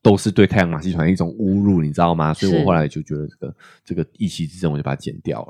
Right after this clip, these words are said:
Speaker 1: 了。
Speaker 2: 对。
Speaker 1: 类似像这样。
Speaker 2: 嗯。
Speaker 1: 嘿，所以应该我的想象是没错的吧？就是大家可能并不是那么喜欢看到这种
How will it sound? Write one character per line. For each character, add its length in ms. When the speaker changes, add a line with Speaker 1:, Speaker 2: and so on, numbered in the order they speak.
Speaker 1:
了。 80
Speaker 2:
对。 220
Speaker 1:
类 140
似 160
像 200
这 180
样。 260
Speaker 2:
嗯。 500
Speaker 1:
嘿， 340
所 200
以 460
应 240
该 240
我 180
的 380
想 180
象 140
是 100
没 160
错 240
的 120
吧？ 240
就 100
是 200
大 180
家 100
可 160
能 180
并 160
不 160
是 240
那 100
么 140
喜 400
欢 280
看 180
到 140
这 140
种 180